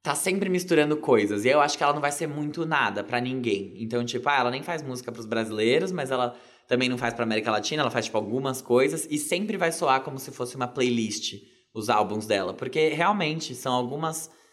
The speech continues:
metades de álbum pra cada um desses territórios, pra cada um desses públicos. E eu não sei o quanto isso se sustenta. E eu não sei o quanto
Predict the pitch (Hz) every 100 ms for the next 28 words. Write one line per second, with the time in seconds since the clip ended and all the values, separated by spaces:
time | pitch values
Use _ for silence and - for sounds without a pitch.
0 | _ _ - 131 135 151 175 180 175 135
1 | 147 131 131 131 143 143 139 123 139 135
2 | 123 123 117 113 - 113 107 127 139 135
3 | 135 139 131 127 127 123 - - 104 92
4 | - - - _ _ 113 113 120 127 123
5 | 127 120 - - - 127 - 143 - 92
6 | 90 - - _ _ _ _ _ _ _
7 | _ - 247 220 98 - - - _ _
8 | _ _ _ - 170 196 208 - - -
9 | - _ _ 151 185 202 220 - 165 156
10 | 160 - - - 160 - 175 180 190 208
11 | 202